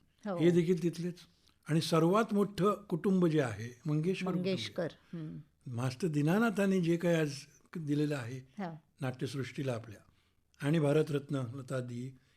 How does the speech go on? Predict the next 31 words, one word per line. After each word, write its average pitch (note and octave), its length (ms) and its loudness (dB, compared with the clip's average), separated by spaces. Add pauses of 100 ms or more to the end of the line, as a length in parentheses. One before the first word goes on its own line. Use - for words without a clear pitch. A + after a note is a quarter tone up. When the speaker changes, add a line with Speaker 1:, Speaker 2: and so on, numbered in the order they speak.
Speaker 2:
किंवा C#3 280 0
त्यांचे C3 260 -4
सगळे G3 540 4
त्यांचे D#3 280 2
कुटुंबीय, B2+ 460 -6 (520)
हे C4 120 4 (320)
गोव्याचंच A#3+ 600 4
नातं A3+ 320 4
आहे A#3+ 80 6
आणि A#3+ 140 2 (500)
मराठी B3+ 440 8
भाषेला F#3+ 540 6 (460)
त्यांनी F#3+ 160 0
समृद्ध D#3 520 4
केलेलं G2 340 -10
आहे - 160 -20
Speaker 1:
खरं E3 120 -6
आहे. B2 220 -12
Speaker 2:
किंवा F3 360 4 (640)
गायनाला D#3 580 6 (400)
त्यांनी F3 140 -4
समृद्ध B2 460 -6
केलेलं - 240 -16
आहे. - 380 -20
Speaker 1:
खरं F#3 80 -6
आहे. D#3 80 -8 (440)
संगीत B3+ 400 2
रंगभूमीची A#3+ 680 -2
फार B3 280 -4
मोठी A#3 440 -6
परंपरा E3+ 580 -4